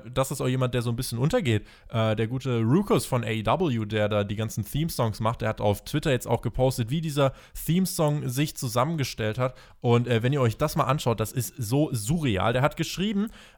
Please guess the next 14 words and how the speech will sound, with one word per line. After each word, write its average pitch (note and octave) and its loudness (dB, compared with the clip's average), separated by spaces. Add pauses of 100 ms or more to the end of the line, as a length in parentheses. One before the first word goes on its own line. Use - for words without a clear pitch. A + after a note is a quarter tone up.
äh, C#3+ 6
zu D3 -6
seinem, C#3 4
äh, B2 2
zu - -12
diesem, A#2+ -2
zu A#2 -6
diesem, G#2+ -2
äh, G#2 0
Steam, D3 -2
äh, A2+ -6
zu - -12
diesem A2+ -4
Sting-Theme, D#3+ -2